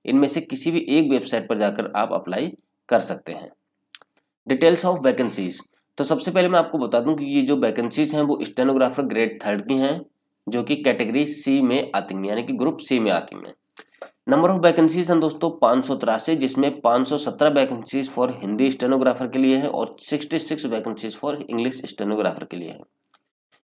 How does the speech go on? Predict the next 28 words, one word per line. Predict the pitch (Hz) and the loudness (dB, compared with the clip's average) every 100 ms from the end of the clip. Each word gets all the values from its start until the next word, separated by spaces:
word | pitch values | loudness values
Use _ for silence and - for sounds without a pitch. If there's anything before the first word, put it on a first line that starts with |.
| _ | _
पे | 170 185 | 4 4
स्केल | 190 190 | 2 4
होगा | 175 160 160 | 6 8 6
आपका | - 156 | 6 6
बावन | 139 123 143 | 8 8 6
सौ | 143 135 | 2 -2
से | 143 | 0
लेके | 131 127 131 | 0 2 0
बीस | 120 107 | 0 -2
हजार | 117 113 | 2 2
दो | 98 107 | 2 0
सौ | 127 | 0
तक | 151 - | -2 -2
और | 110 101 | -4 -2
ग्रेड | 110 143 147 | 2 2 2
पे | 151 | 0
है | |
आपकी | 123 101 - - | 2 0 -2 -4
अट्ठाईस | - - 131 - - | -4 -4 -4 -4 -8
सौ। | - - | -12 -12
मतलब | 117 127 | -6 -2
मिनिमम | 110 120 147 | 0 2 2
जो | 160 147 | 4 2
आपकी | - - | 2 -4
फर्स्ट | 139 - 160 - | -4 0 -2 -2
ग्रेड | 127 113 123 - | -6 -2 -2 -2
पे | 131 | -4
है, | 113 151 | -2 -4